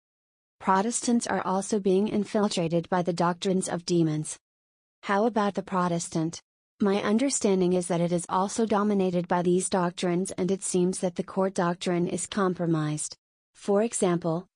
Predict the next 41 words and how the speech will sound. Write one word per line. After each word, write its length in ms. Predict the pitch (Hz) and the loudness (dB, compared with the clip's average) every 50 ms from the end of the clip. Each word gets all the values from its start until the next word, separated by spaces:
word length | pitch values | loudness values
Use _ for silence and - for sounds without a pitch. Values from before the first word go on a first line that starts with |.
| _ - | _ -6
according 480 | 220 208 - - 208 196 190 208 220 214 | -6 -4 0 2 2 2 4 2 0 -2
to 120 | - 233 | -2 -2
the 100 | 196 208 | -4 -4
Protestant 640 | 180 - - 190 185 185 196 - - - 220 226 - | -4 0 0 0 0 0 -2 -4 -4 -2 -2 -2 -2
teaching, 480 | - - 185 170 - 175 160 156 156 160 - _ _ | 0 0 0 0 0 0 -2 -2 -2 -4 -8 _ _
it 160 | - 214 202 - | -2 -2 -2 0
says 300 | - - 190 196 196 - | 0 0 0 0 0 0
that 220 | - 208 214 - | -2 -2 -2 -2
as 200 | - 214 196 - | -2 -4 -2 0
long 240 | 175 180 185 196 208 | 0 0 2 2 0
as 140 | 208 - 220 | 0 0 0
you 120 | 208 202 | 0 2
are 120 | 190 196 | 0 0
called 340 | 196 - - 180 175 175 175 - | -2 -2 -2 -2 -2 -2 -2 -6
to 120 | - 196 | -6 -2
be 200 | 175 196 190 196 | 0 2 2 2
a 80 | 196 196 | 2 0
Christian, 580 | - 196 180 - - - 180 165 180 196 - _ _ _ - | -2 -4 -2 -2 -2 0 0 0 0 -2 -4 _ _ _ -2
you 220 | 185 190 196 208 | 2 2 4 2
are 80 | 220 208 | 2 0
saved 340 | - - 202 185 180 175 - | 0 0 0 0 0 0 -2
and 200 | 202 180 180 180 | 0 0 2 2
not 260 | 180 175 180 185 - | 2 2 0 0 -2
going 320 | - 190 185 180 185 185 180 | -2 0 0 2 0 0 0
to 120 | - 214 | -2 -2
hell. 420 | 190 - 202 180 170 160 156 151 151 _ _ _ _ _ _ _ _ _ _ _ _ - | 0 0 0 0 0 0 -2 -6 -10 _ _ _ _ _ _ _ _ _ _ _ _ -2
If 200 | 208 208 - - | 0 0 0 0
this 220 | - 233 220 - | -2 -2 0 0
is 180 | 254 247 - - | -2 -2 -2 -4
true, 440 | - - 202 180 170 160 165 170 - _ _ _ | -2 0 0 2 2 0 -2 -4 -8 _ _ _
everyone 580 | - 202 196 202 226 226 220 214 196 185 196 196 | 0 2 2 4 2 4 4 4 4 4 4 2
would 160 | 185 180 175 | 2 0 0
be 100 | 208 208 | 0 -2
happy, 480 | 196 175 202 202 202 - 180 165 170 - | 0 0 0 0 2 2 2 0 0 0
and 220 | - 185 185 175 | 0 2 2 2
what 120 | 180 180 202 | 2 2 0
a 60 | 190 | 0
great 320 | 175 196 190 185 - - | 0 0 0 0 -2 -4
teaching 380 | - - 208 196 - - 180 180 | -2 -2 -2 0 0 0 2 2
it 100 | 180 196 | 4 4
is. 380 | 196 180 170 170 170 - - | 2 2 2 0 -4 -6 -12